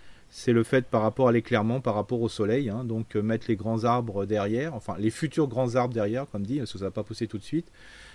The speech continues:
mettre, euh, les arbustes devant et puis les sous-arbrisseaux, grosiers, cassissiers, euh, bien devant, donc, euh, face au soleil, euh, comme ça il n'y aura pas d'ombre portée,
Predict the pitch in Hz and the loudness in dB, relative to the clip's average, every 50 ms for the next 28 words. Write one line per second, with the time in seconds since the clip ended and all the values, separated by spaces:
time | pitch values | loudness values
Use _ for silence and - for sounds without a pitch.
0 | - - - 120 123 127 131 120 - - 123 120 117 117 113 117 120 113 113 123 | -12 -6 0 4 6 6 6 4 2 2 4 6 6 6 6 6 4 4 6 4
1 | 113 113 120 127 131 127 - - - 110 104 113 107 101 113 127 139 147 147 143 | 4 4 2 0 -2 -2 -2 -2 0 0 2 2 2 2 2 2 2 2 0 0
2 | 120 113 - - 110 104 107 101 98 - 120 113 107 117 107 101 104 110 104 - | 0 -2 -2 -4 -4 -2 0 -2 0 0 0 2 2 2 2 2 2 0 0 0
3 | - 131 127 113 95 104 101 95 104 110 107 - 104 - - - 104 - - - | 0 -2 -2 0 0 -2 0 0 0 0 0 0 -2 -4 -4 -8 -10 -8 -4 0
4 | 117 123 127 127 123 110 98 95 95 95 87 92 95 127 127 117 117 110 107 131 | 2 2 4 4 2 2 0 0 -2 -4 -6 -4 0 0 2 4 2 2 2 0
5 | 151 131 104 110 - - 98 92 90 - - - - - - - - 139 131 - | 0 0 -2 -4 -4 -4 -4 -4 -4 -6 -12 -20 -20 -20 -12 2 4 4 6 6
6 | - 123 - - 117 110 127 156 170 151 104 - - - - - - - - - | 4 -2 0 2 4 6 6 4 4 2 -2 -4 -8 -16 -18 -18 -18 -12 -4 0
7 | 104 104 101 - 107 107 - - 127 120 113 101 98 - - 120 120 123 120 117 | 2 2 2 2 0 -2 0 2 2 2 2 2 2 2 2 4 4 4 2 2
8 | 104 107 - - 110 98 - - 131 143 - | 2 0 0 2 0 -2 0 0 -2 -2 -2